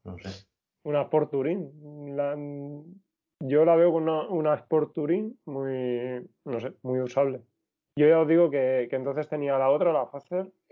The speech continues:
Speaker 2: y me subí a esa moto y dije, "Joder, qué bien va, ¿eh?". O sea, la sensación esta que dices,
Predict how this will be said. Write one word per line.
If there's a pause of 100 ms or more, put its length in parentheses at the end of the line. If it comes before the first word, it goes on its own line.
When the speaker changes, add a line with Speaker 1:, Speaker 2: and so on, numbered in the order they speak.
(960)
Speaker 2:
y
me
subí
a
esa
moto
y
dije,
"Joder,
qué
bien
va,
¿eh?". (680)
O
sea, (600)
la
sensación
esta
que
dices,